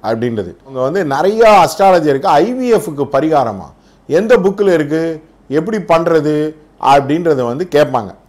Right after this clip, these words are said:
த-, தெரியாத அஸ்ட்ராலஜர் கூட இந்த எபிசோடை பார்த்து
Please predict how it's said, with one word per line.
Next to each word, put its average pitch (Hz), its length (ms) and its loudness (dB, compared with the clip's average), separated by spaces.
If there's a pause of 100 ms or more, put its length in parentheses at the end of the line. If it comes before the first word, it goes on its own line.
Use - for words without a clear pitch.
(420)
த-, 131 260 0
தெரியாத 233 1040 4
அஸ்ட்ராலஜர் 175 640 2
கூட 226 360 2
இந்த 160 340 0
எபிசோடை 160 580 0
பார்த்து 180 840 2